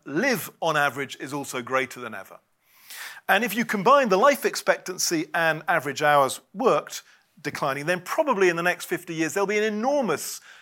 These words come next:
sort of liberation of time, billions and billions of hours, which could all be spent watching Netflix series, uh, and sort of defeating sleep, which is their goal in life. But it could also be an enormous resource for the social economy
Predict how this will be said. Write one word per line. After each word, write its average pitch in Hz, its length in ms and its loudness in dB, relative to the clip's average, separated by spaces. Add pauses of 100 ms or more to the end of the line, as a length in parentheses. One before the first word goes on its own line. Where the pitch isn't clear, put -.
sort 175 200 0
of 185 80 4
liberation 185 580 2
of 131 140 -10
time, 98 480 -10
billions 208 500 0
and 160 80 -4
billions 151 300 -2
of 131 80 -2
hours, 156 520 4 (600)
which 185 220 -4
could 311 220 0
all 220 160 0
be 151 120 -2
spent 143 340 -4 (260)
watching 147 320 -8
Netflix 160 400 -6
series, 240 680 -6 (540)
uh, 135 320 2
and 143 260 -2
sort 135 160 -8
of 127 220 -8 (160)
defeating 151 480 -8
sleep, 202 460 -4
which - 180 -12
is 127 120 -10
their 123 200 -4
goal 131 260 -2
in 117 100 -8
life. 120 320 -4 (300)
But 185 100 2
it 202 120 -2
could 208 180 4
also 233 480 4
be 147 320 -4
an 175 120 -4
enormous 185 600 0
resource 127 460 -6
for 147 240 -4
the 127 80 -10
social 139 400 -6
economy 117 560 -8